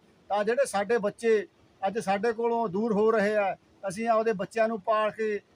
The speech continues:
ਭਰਾਵੋ ਇੱਕ ਰਕਮ ਦਾ, ਜੇ ਆਪਾਂ ਕਹੀਏ ਵੀ ਇੱਕ ਤਾਂ ਆਪਾਂ ਕਹਿੰਦੇ ਵੀ ਵੇਚਤਾ, ਪਰ ਭਰਾਵੋ ਅਸੀਂ ਆਪਦੀ ਜ਼ਮੀਨ ਵੇਚ ਕੇ ਪੱਲਿਓਂ ਲਾ ਕੇ ਪੈਸੇ ਉਹਨਾਂ ਨੂੰ ਅਸੀਂ ਬਾਹਰਲੇ ਦੇਸ਼ਾਂ ਨੂੰ ਭੇਜ ਰਹੇ ਹਾਂ।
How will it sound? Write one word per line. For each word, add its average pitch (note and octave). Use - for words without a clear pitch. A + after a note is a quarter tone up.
ਭਰਾਵੋ A3
ਇੱਕ G3+
ਰਕਮ G#3+
ਦਾ, G#3+
ਜੇ G#3
ਆਪਾਂ G#3+
ਕਹੀਏ G#3
ਵੀ G#3+
ਇੱਕ G#3+
ਤਾਂ A3
ਆਪਾਂ A3
ਕਹਿੰਦੇ A#3+
ਵੀ A#3+
ਵੇਚਤਾ, F#3+
ਪਰ G3
ਭਰਾਵੋ G#3
ਅਸੀਂ F#3+
ਆਪਦੀ G3+
ਜ਼ਮੀਨ F#3
ਵੇਚ G#3+
ਕੇ G3
ਪੱਲਿਓਂ G#3+
ਲਾ F#3+
ਕੇ A3+
ਪੈਸੇ G#3
ਉਹਨਾਂ B3
ਨੂੰ A#3+
ਅਸੀਂ A3
ਬਾਹਰਲੇ G#3
ਦੇਸ਼ਾਂ G#3+
ਨੂੰ G#3
ਭੇਜ G#3
ਰਹੇ F#3
ਹਾਂ। G3+